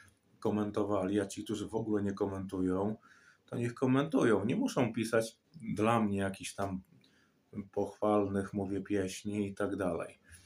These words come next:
Ale jeden z użytkowników, y, poprosił, czy mógłbym tam coś, jakieś ciekawe rozważania w oparciu o Pismo Święte powiedzieć. Ja się bardzo mocno nad tym zastanawiałem przez zgoła dobę,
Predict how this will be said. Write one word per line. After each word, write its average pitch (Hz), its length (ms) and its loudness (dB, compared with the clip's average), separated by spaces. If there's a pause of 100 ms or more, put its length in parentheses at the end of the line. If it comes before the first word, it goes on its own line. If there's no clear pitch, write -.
(320)
Ale 139 260 0
jeden 156 300 4
z 127 60 0
użytkowników, 123 1300 2 (260)
y, - 20 -10
poprosił, 110 880 0 (400)
czy - 180 -16
mógłbym 127 560 2
tam 110 260 0
coś, - 280 -6
jakieś 104 280 -6
ciekawe 113 480 0
rozważania 104 1000 -2 (500)
w 95 140 -12
oparciu 104 540 -2
o 95 60 -2
Pismo 104 420 -2
Święte 104 500 -4
powiedzieć. 107 840 -4 (1040)
Ja 135 200 -2
się 139 180 2
bardzo 135 380 2
mocno 131 840 2
nad 123 440 0
tym 123 300 2
zastanawiałem 120 960 0
przez 110 280 -4
zgoła 110 500 2
dobę, 101 720 2